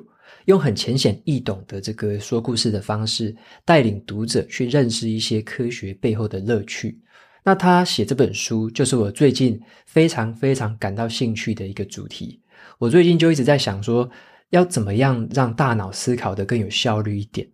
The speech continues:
怎么样借助大脑之外的东西，例如说做笔记啊，例如说这个把工作环境调整得更好一些，或者例如说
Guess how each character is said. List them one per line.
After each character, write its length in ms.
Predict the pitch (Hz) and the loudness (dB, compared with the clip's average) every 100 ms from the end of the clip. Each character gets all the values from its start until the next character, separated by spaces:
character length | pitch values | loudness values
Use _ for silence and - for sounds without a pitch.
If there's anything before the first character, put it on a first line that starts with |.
| _ _ - _ | _ _ -20 _
怎 160 | - | -2
么 120 | 104 117 | 2 4
样 180 | 147 131 | 4 4
借 180 | 143 | 4
助 160 | 127 123 | 4 4
大 200 | 120 117 | 2 2
脑 160 | 104 98 | 0 -4
之 220 | - 120 | -2 2
外 240 | 135 120 | 2 2
的 160 | 104 101 - | 0 -4 -2
东 200 | - 113 | -2 0
西， 280 | 117 - 110 | -2 -2 0
例 120 | 117 | 2
如 140 | 110 104 | 2 0
说 180 | 110 110 | -2 -2
做 220 | 127 117 | 0 0
笔 220 | - 110 | -2 -10
记 300 | - 135 113 | -2 2 2
啊， 220 | 101 98 - - - | 2 -4 -12 -20 -2
例 120 | 123 | 2
如 160 | 113 104 | 4 2
说 340 | 101 117 117 | 2 4 4
这 120 | 113 113 | 2 -2
个 180 | 107 | -2
把 200 | 101 101 | -2 -6
工 180 | - 117 | -4 -2
作 160 | 120 117 | 2 4
环 160 | 110 | 4
境 200 | 98 123 | 2 0
调 200 | 110 101 | 0 -2
整 160 | 110 107 | 0 0
得 80 | 98 | 0
更 180 | 131 113 | 0 0
好 200 | 95 104 | -2 -2
一 20 | |
些， 360 | - 117 113 113 - - | 0 2 2 -2 -16 -20
或 140 | _ 175 | _ 6
者 120 | 120 | 8
例 120 | 135 | 6
如 160 | 117 104 | 6 4
说 300 | 117 117 | 4 4